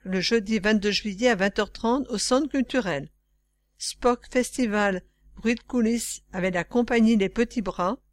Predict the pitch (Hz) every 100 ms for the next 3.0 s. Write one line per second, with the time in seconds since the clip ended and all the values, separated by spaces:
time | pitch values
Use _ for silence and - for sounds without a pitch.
0 | _ - - 285 - _ _ _ - 180
1 | 226 226 220 - - 240 247 220 202 -
2 | 226 247 233 233 240 - 226 170 143